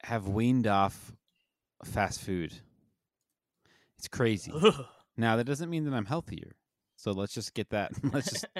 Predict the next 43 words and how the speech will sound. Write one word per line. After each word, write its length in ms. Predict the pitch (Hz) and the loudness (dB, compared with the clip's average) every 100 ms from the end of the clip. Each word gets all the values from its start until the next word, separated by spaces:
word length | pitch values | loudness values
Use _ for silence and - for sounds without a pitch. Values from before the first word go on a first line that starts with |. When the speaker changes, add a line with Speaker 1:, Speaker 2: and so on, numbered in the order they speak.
| - | -4
Speaker 1:
nip 180 | 120 120 | -2 2
that 180 | 120 117 | 2 2
in 60 | 104 | 0
the 40 | |
bud. 320 | 95 - 180 - | -2 0 0 2
Speaker 2:
<laughs> 60 | |
You're 260 | 208 185 165 | 4 6 6
like, 180 | 170 151 | 6 8
"I 200 | 131 131 | 8 8
Speaker 1:
Uh, 40 | |
Speaker 2:
just 240 | 240 202 | 6 2
got 340 | 185 214 220 190 | 6 6 6 2
the 240 | 185 160 - - - | 4 4 2 -12 -2
industrial-sized 1120 | 175 190 214 - 220 - 226 208 190 160 151 | 0 0 -2 -2 0 4 4 6 4 2 4
deep 240 | 196 - | 4 4
fryer 400 | - 196 196 202 | 4 6 8 8
at 80 | 185 | 10
home 280 | 214 320 370 | 10 10 8
now." 280 | 339 208 165 | 10 12 12
Speaker 1:
Yeah, 240 | 165 147 151 | 12 10 8
no, 300 | 156 160 160 | 6 8 8
yeah, 360 | 165 165 147 | 6 6 8
I 140 | 135 147 | 8 8
Speaker 2:
<laughs> 0 | |
Speaker 1:
just, 340 | 156 143 - - | 6 4 2 4
I, 320 | 135 139 135 127 | 6 8 6 4
it's 260 | 123 - | 2 2
the 380 | - 127 117 110 | 6 8 10 8
having 360 | 110 135 139 139 | 6 6 6 6
no 160 | 135 123 | 6 8
money 260 | 107 110 | 6 4
thing. 440 | 123 143 143 165 - | 2 2 2 0 -2
It, 340 | 110 104 62 87 | -2 -2 -4 0
I 80 | 104 | 0
realized 580 | 98 135 127 98 98 | 4 4 6 4 2
it's, 220 | 98 - - | -4 -8 -6
you 100 | 101 | -2
know, 140 | 87 | 0
when 140 | 90 | 2
you, 160 | 90 87 - | 0 -2 -6
you 100 | 92 | -14
can 220 | - 95 82 | -6 -6 -6
save 520 | - 113 110 90 - | 0 2 2 0 -12